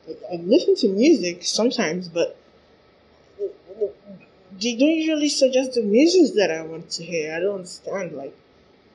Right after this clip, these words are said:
all the trendings are just, I just don't bother going to the trending page. It doesn't align with me. It doesn't, I don't like, it doesn't, I don't know who makes a trend. I guess Nigerian made a trend, but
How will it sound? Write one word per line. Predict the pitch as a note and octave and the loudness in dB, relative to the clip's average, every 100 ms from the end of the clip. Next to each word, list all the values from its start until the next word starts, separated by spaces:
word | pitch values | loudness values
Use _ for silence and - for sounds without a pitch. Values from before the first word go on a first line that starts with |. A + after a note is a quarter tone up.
| - | -2
all | F3+ G#3+ | 2 2
the | F#3+ C#3+ | 0 -6
trendings | - F#3+ A3 A#3 G3+ F3+ | -2 2 2 2 2 0
are | E3+ E3+ | -4 -4
just, | F#3 G3 - - - _ _ _ _ _ _ _ _ _ _ _ _ _ _ _ _ _ - | -4 -4 -6 -8 -10 _ _ _ _ _ _ _ _ _ _ _ _ _ _ _ _ _ -16
I | |
just | F3 G#3 G#3 | -2 -2 0
don't | G#3 G3 | -2 0
bother | - G#3+ | 2 2
going | F#3+ F#3 | 2 0
to | F3 D#3+ | -2 -8
the | |
trending | - E3+ E3+ | -8 -8 -8
page. | - F3 E3+ | -2 -2 -2
It | - | -4
doesn't | F3+ F3+ F3+ E3+ | -8 -6 -8 -10
align | D#3 E3 F3+ F#3 | -12 -6 -6 -4
with | D#3+ - | -8 -4
me. | F#3 G#3 E3 | 0 2 2
It | - - _ F3 | -2 -16 _ -4
doesn't, | G#3 C4 A#3 - | 0 2 0 -2
I | F3 | -4
don't | G3+ F3 | -4 -2
like, | F3+ F3 - - _ _ _ _ _ _ _ _ _ | 0 0 -2 -20 _ _ _ _ _ _ _ _ _
it | A3 | 0
doesn't, | G#3 A3+ A3 F3+ | 2 4 2 4
I | |
don't | F#3 C4 | 6 6
know | B3+ | 6
who | A3 G#3+ | 4 2
makes | G#3+ G#3 | 0 -4
a | |
trend. | F#3+ G3 G#3 E3+ | -4 0 0 0
I | D#3+ | -2
guess | F#3 F3+ | -2 -4
Nigerian | D#3+ D#3 G3 A3+ | -8 -6 -2 0
made | G3+ D#3+ | 0 -4
a | |
trend, | D#3 - D#3 F3 | -6 -10 -8 -4
but | E3 - | -4 -4